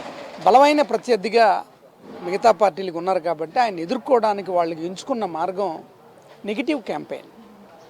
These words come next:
మేము, జగన్మోహన్ రెడ్డి గారు పాజిటివ్ క్యాంపెయిన్ చేస్తున్నారు. "మీకు మేలు చేస్తేనే మాకు, మాకు మద్దతునివ్వండి" అని, మంచి చేస్తేనే మాకు మద్దతునివ్వమంటే, వీళ్ళు "మేము ఇంతకు మించి ఏం చేస్తాం, ఏం చేయగలం"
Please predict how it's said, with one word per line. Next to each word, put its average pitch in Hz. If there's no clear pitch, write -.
మేము, 233
జగన్మోహన్ 233
రెడ్డి 214
గారు 214
పాజిటివ్ 233
క్యాంపెయిన్ 190
చేస్తున్నారు. 156
"మీకు 208
మేలు 226
చేస్తేనే 208
మాకు, 170
మాకు 170
మద్దతునివ్వండి" 147
అని, 135
మంచి 190
చేస్తేనే 208
మాకు 175
మద్దతునివ్వమంటే, 160
వీళ్ళు 226
"మేము 285
ఇంతకు 247
మించి 285
ఏం 269
చేస్తాం, 214
ఏం 247
చేయగలం" 240